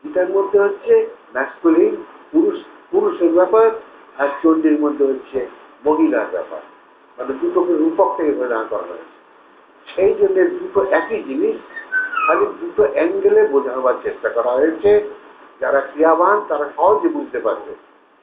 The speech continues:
আর যারা ক্রিয়া পায়নি, তারা জন্ম জন্ম পার করে বুঝতে পারবে না। তো ব্যাপারটা এখানে আছে।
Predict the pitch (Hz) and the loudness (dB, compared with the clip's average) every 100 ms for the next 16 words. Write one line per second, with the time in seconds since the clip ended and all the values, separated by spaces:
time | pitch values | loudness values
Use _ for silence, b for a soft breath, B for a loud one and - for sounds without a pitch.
0 | _ _ 131 160 160 160 175 175 214 214 | _ _ -8 -4 -4 -4 -2 0 0 0
1 | 208 202 - _ _ - 147 165 151 180 | -2 -6 -10 _ _ -10 -6 -2 0 0
2 | 190 190 190 190 180 180 180 175 175 170 | 0 -2 -2 0 0 0 0 -4 -4 -4
3 | 175 170 165 160 165 - - _ _ _ | -6 -6 -6 -8 -10 -14 -20 _ _ _
4 | _ _ _ _ _ _ _ _ _ - | _ _ _ _ _ _ _ _ _ -14
5 | - 175 208 220 170 - 131 95 87 - | -2 0 2 0 0 -2 -4 -8 -12 -18